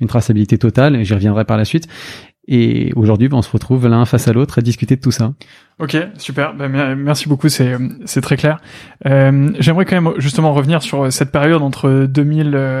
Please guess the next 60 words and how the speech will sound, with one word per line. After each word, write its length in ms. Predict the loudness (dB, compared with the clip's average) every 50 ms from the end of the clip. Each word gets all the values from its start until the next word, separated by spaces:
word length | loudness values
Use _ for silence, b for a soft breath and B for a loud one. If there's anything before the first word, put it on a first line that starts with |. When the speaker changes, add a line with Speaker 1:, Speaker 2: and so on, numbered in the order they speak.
| -6 -6 -8 -10 B B B B B B B -6
Speaker 2:
dix, 500 | 0 2 2 2 2 0 -4 -8 -6 -2 0
euh, 280 | 2 2 2 2 0
Speaker 1:
Mhm. 60 | -2 -4
Speaker 2:
où 40 |
tu 140 | -4 -6 -6
commences 320 | -2 -2 0 0 0 -2 -4
à 20 |
t'intéresser, 460 | -6 -4 -2 -2 0 0 0 2 2
Speaker 1:
Mhm. 240 | 2 4 4 4 4
Speaker 2:
euh, 160 | 2 0 -4 -6
au 40 | -6
champagne, 340 | -4 -4 -2 -2 -2 -2 -2
à 60 | -4
goûter 220 | -6 -4 -2 -2 -2
un 100 | -2 0
peu, 200 | 0 -2 -2 -2 B B B B B B B
et 100 | -2 0
même 180 | 2 2 2 2
au 60 | 0
vin 120 | 0 2
en 200 | 2 2 2 2
général. 440 | 0 0 0 0 0 0 0 0 -2 -4 -2
Et, 100 | 0 2
Speaker 1:
Mhm. 80 | 4
Speaker 2:
euh, 140 | 4 2 0 0
et 80 | -2 0
aujourd'hui, 300 | 0 2 2 2 2 2
il 60 | 2
y 60 | 2
a, 120 | 2 0
il 80 | -2 -2
y 80 | -2 -2
a, 200 | -2 -2 -4 -4
donc 160 | -6 -6 -6
on 60 | -4
enregistre 380 | -2 0 0 0 -2 -4 -6 -8
en 20 | -10
fin 140 | -6 -4 -2
deux 100 | 0 2
mille 160 | 2 0 0
vingt, 240 | 0 -2 -4 -4 -8 -10
euh, 160 | -14 -14 -14
pour 160 | -14 -12 -12 -8
ceux 100 | -8 -6
qui 100 | -4 -4
nous 160 | -2 -2 -2
écouteront 280 | -4 -6 -8 -8 -6
dans, 140 | -6 -6 -2 0
Speaker 1:
Mhm. 100 | 2 2
Speaker 2:
dans 80 | 4 2
le 60 | 0
futur. 320 | 0 -2 0 0 0 -2 B B B B B B B B B B -2
Euh, 720 | 0 2 2 2 2 0 0 -2 -2 -2 -4 -4 -4 -6 -8 -8 -4
donc 180 | -2 0 2 2
il 40 | 2
y 20 |
a 40 | 2
eu 40 | 2
dix 240 | 2 2 2 4 4
ans, 220 | 2 2 -2 -4